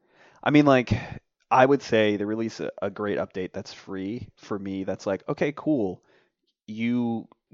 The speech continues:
got wise to the fact that we all called you out on your bullshit at launch, and you worked hard for two years, and here we are with a game that's actually awesome. Great. I'm gonna forgive you because I wanna play this game, and I have been, and it's, and it's a good experience."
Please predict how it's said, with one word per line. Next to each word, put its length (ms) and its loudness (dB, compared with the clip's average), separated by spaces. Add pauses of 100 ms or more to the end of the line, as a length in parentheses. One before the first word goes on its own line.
(120)
got 240 2
wise 360 0
to 80 -10
the 80 -12
fact 320 -6
that 120 -8
we 140 -10
all 120 -4
called 260 -6
you 80 -4
out 140 -4
on 60 -14
your 100 -12
bullshit 340 -6
at 140 -6
launch, 420 -2
and 140 -12
you 100 -12
worked 240 -8
hard 200 -6
for 100 -14
two 180 -12
years, 360 -8
and 180 -10
here 200 -12
we 100 -8
are 160 -4
with 200 -10
a 100 -8 (180)
game 220 -6
that's 200 -6
actually 280 -6
awesome. 440 -6 (460)
Great. 280 0 (560)
I'm 100 2
gonna 120 6
forgive 280 -2
you 120 -2
because 460 -6 (180)
I 100 -4
wanna 240 2
play 160 4
this 180 -6
game, 340 -2
and 240 -8
I 100 -6
have 260 0
been, 120 -4
and 120 -10
it's, 200 -16
and 120 -10
it's 140 -18
a 40 -12
good 300 -10
experience." 680 -12